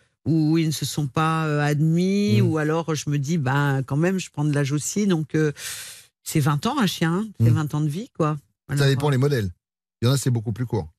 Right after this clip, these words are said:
Speaker 1: Non, mais en général, mais, euh, les chiens, je les aime trop pour, euh, les rendre malheureux, donc, euh, mais j'adorerais.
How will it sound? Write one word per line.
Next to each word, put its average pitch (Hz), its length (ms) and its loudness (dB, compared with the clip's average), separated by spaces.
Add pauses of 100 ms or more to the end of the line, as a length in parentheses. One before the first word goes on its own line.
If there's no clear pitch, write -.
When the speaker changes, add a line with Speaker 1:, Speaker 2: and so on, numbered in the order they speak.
(300)
Speaker 1:
Non, 147 260 0
mais 131 200 0
en 131 120 0
général, 175 540 0
mais, 139 400 0 (100)
euh, 117 80 -4 (100)
les 156 240 2
chiens, 165 300 0
je 156 140 0
les 139 180 0
aime 135 160 0
trop 165 320 -2
pour, 151 280 -6
euh, 139 100 0
les 143 120 0
rendre 139 200 0
malheureux, 156 480 0
donc, 135 200 -6 (120)
euh, 143 160 -2 (440)
mais 170 200 4
j'adorerais. 131 560 -2